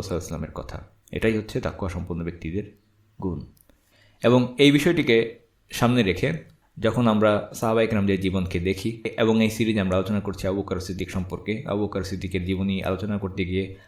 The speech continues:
সাহাবায়ে কেরামদেরও বিভিন্ন ঘটনা আমাদের সামনে চলে এসেছে। সেখান থেকে যদি আমরা বিশ্লেষণী দৃষ্টি দিয়ে তাকাই, তাহলে আমরা দেখতে পাই যে সাহাবায়ে কেরামদের মানদণ্ড, তাদের যেই দিনের বুঝ, এটা আমরা আমাদের সময়ে যেভাবে ইসলামকে বুঝতে চাই,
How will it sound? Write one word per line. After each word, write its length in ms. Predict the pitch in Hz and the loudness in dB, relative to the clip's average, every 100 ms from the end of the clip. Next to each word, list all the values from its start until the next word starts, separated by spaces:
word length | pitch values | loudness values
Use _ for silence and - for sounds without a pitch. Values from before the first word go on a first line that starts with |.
| _ | _
সাহাবায়ে 380 | - 113 123 127 | -4 0 2 2
কেরামদেরও 480 | 120 107 104 92 104 | 2 2 4 4 2
বিভিন্ন 380 | 98 101 98 | 0 0 0
ঘটনা 320 | 95 92 90 87 | -2 -2 -2 -2
আমাদের 260 | 85 90 | -2 -4
সামনে 260 | 87 87 85 | -4 -6 -6
চলে 220 | 101 101 | -2 -2
এসেছে। 560 | 90 - - 143 - _ - _ - - - | -2 -6 -8 -10 -16 _ -20 _ -20 -20 0
সেখান 280 | 131 139 147 | 4 4 6
থেকে 160 | 143 | 6
যদি 180 | 135 123 | 6 4
আমরা 180 | 110 107 | 4 4
বিশ্লেষণী 440 | 101 98 127 120 | 2 0 -2 -2
দৃষ্টি 280 | 101 98 95 | -2 -2 -2
দিয়ে 160 | 92 87 | -2 -2
তাকাই, 440 | 87 - 85 139 - - | -4 -4 -4 -4 -10 -10
তাহলে 200 | 98 107 | -4 0
আমরা 140 | 101 | 0
দেখতে 240 | 104 104 120 | 0 -2 -2
পাই 220 | 104 101 | -2 0
যে 320 | 101 101 101 - - - | 0 0 -2 -10 -12 -10
সাহাবায়ে 400 | - 117 127 135 | 0 4 6 6
কেরামদের 460 | 135 127 117 110 101 | 6 2 4 6 6
মানদণ্ড, 580 | 92 98 98 92 92 95 - _ | 4 2 2 2 0 -4 -8 _
তাদের 360 | - 95 107 104 | 0 2 4 2
যেই 280 | 101 95 92 | 2 0 0
দিনের 320 | 101 101 95 | 0 2 2
বুঝ, 380 | 87 107 120 120 - _ _ - | 2 2 2 0 -10 _ _ -6
এটা 180 | 98 113 | 2 4
আমরা 300 | 117 139 147 | 4 6 6
আমাদের 240 | 117 113 | 6 2
সময়ে 280 | 113 107 101 | 0 0 2
যেভাবে 280 | 101 98 95 | 2 0 0
ইসলামকে 380 | 90 101 90 85 | -2 -4 -4 -4
বুঝতে 320 | 92 90 104 | -4 -2 0
চাই, 300 | 95 92 | 2 0